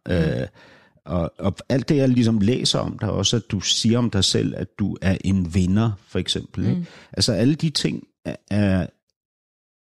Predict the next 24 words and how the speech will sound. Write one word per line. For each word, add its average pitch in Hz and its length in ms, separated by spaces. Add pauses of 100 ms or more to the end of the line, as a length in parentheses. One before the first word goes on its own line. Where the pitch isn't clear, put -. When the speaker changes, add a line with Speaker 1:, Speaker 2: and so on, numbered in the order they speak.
(240)
Speaker 2:
helt 147 220
klart, 98 220 (180)
som 98 180
du 92 180 (180)
foreslog 107 440
lige 101 160
før, 90 200
provokerende, - 760
men 110 160
det - 80
er 110 40
jo 98 80
også 101 220
besnærende. 131 720 (560)
Og 117 140
det, 110 180 (100)
jeg, 104 140 (180)
jeg 104 160
tror, 139 200
nervøsiteten 139 920 (200)
ligger 113 280
i, 214 260 (420)
at, 95 240 (960)
øhm, 85 340